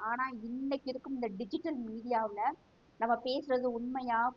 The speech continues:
பொய்யான்னு சொல்லி inch by inch வந்து செக் பண்றக்கூடிய அளவுக்கு வந்து இன்னைக்கு டெக்னாலஜி வந்துட்டு, சின்ன குழந்தைகள், நமக்கு தெரியாத விஷயங்களை கூட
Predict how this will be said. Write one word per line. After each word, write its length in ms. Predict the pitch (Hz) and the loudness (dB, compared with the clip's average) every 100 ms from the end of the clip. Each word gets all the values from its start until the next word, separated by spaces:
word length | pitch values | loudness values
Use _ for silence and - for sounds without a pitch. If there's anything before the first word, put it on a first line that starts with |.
| - | 2
பொய்யான்னு 380 | 233 240 262 262 | 2 2 2 0
சொல்லி 480 | 262 254 226 285 | -4 -4 -2 -2
inch 300 | 403 - 403 | -4 0 4
by 340 | 302 262 247 285 | 6 4 2 -2
inch 200 | 381 370 | 2 2
வந்து 380 | 277 254 349 - | 2 0 -4 2
செக் 300 | 269 262 - | 2 2 2
பண்றக்கூடிய 420 | 427 370 330 262 | 2 4 2 2
அளவுக்கு 360 | 254 220 269 294 | 4 4 2 0
வந்து 200 | 339 262 | -2 -4
இன்னைக்கு 140 | - - | -4 0
டெக்னாலஜி 600 | 240 - 330 320 233 226 | 0 2 2 2 0 -2
வந்துட்டு, 280 | 208 240 254 - | -2 -2 -4 2
சின்ன 440 | 381 381 427 392 392 | 2 4 4 4 6
குழந்தைகள், 360 | 254 269 247 | 4 4 0
நமக்கு 400 | 226 240 285 - | 0 0 0 0
தெரியாத 340 | 277 277 302 254 | 0 2 0 -2
விஷயங்களை 420 | 226 247 240 226 | -2 0 0 -2
கூட 180 | 240 | -2